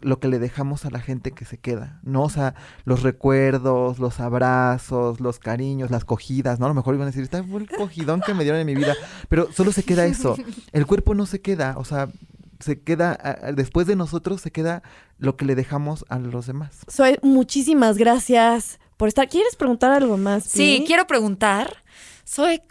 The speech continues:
Speaker 3: ¿cuáles son las cosas que no se deben de preguntar a una persona trans?
Speaker 2: Ah, qué buena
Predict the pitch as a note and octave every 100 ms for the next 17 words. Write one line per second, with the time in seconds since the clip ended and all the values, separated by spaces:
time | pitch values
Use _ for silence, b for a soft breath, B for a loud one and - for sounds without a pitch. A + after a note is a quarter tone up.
0 | _ A#4 B4 - G4+ F#4 - D4+ D4 D4
1 | B3+ B3 D#4+ - D#4+ C#4 C#4+ C#4+ A#3+ G#3+
2 | G3 G3 G3 A3 A3+ A3+ A3+ G3+ F#3+ G#3+
3 | G#3 - E3+ A#2+ - F#3+ G3 G#3 F3+ F3+